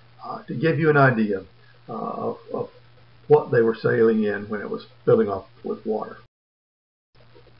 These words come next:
When he gets across, he goes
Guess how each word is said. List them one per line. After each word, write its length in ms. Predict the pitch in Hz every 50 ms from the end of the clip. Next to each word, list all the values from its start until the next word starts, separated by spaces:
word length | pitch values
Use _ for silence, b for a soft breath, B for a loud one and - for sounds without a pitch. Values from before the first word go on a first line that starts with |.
| _ _ _ _ _ _ _ _ _ - _ _ _ _ _ _ - - _ _ _ _ _ _ _ _ _ _ _ b b b b b b b b b
When 120 | - 208 214
he 60 | 220
gets 180 | 294 294 -
across, 480 | 226 220 - 220 196 - 262 254 - -
he 60 | 202 175
goes 400 | 143 180 208 196 196 180 -